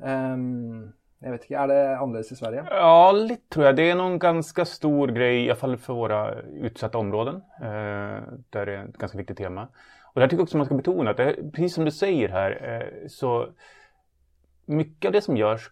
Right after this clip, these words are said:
Speaker 2: kanske inte får en effekt på brottslighet. Och här har vi också en sån metastudie, en sammanfattning av, av den kvantitativa kunskapen vi har om community policing, eh, områdespolitiarbete, eller vad man ska säga. Eh,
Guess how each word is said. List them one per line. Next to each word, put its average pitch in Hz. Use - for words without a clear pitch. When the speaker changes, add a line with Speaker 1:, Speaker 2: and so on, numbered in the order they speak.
Speaker 2:
kanske 196
inte 427
får -
en 285
effekt -
på 104
brottslighet. -
Och 127
här 151
har 180
vi 143
också -
en 110
sån 101
metastudie, 113
en 95
sammanfattning 107
av, 87
av 92
den 90
kvantitativa 147
kunskapen 147
vi 170
har 156
om 104
community 123
policing, 127
eh, 95
områdespolitiarbete, 110
eller 160
vad 123
man 123
ska -
säga. 135
Eh, 110